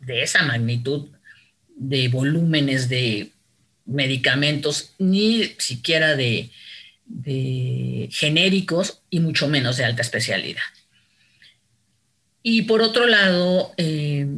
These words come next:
pues tampoco son expertos en la distribución de los medicamentos. Entonces, no solamente pensemos en los pacientes de la Ciudad de México o de ciudades grandes,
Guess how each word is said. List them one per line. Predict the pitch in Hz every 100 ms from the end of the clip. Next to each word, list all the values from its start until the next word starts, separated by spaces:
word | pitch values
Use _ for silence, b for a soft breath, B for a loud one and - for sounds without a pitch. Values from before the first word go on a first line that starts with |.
| 143 - _
pues | 156 139
tampoco | 170 165 196 196 190 185 180
son | - 175 175
expertos | 175 - 190 170 170 165
en | 180
la | 180
distribución | 175 160 - 156 156 - 170 156
de | 143
los | 131
medicamentos. | 139 135 156 196 262 285 190 - b b b b b _
Entonces, | - 202 208 214
no | 233 262
solamente | 302 370 277 214 220
pensemos | 202 170 185 175 175 175 - - _ _ _ _ _ _ _
en | 185
los | 160 -
pacientes | 160 170 170 165 175 170 165 - -
de | 170
la | 175
Ciudad | 185 165 143
de | 147
México | 143 135 - - 233 294 - - _ _ _ _ _ _ _ _ -
o | - 165
de | 175
ciudades | - 156 143 143 135
grandes, | 127 120 - - -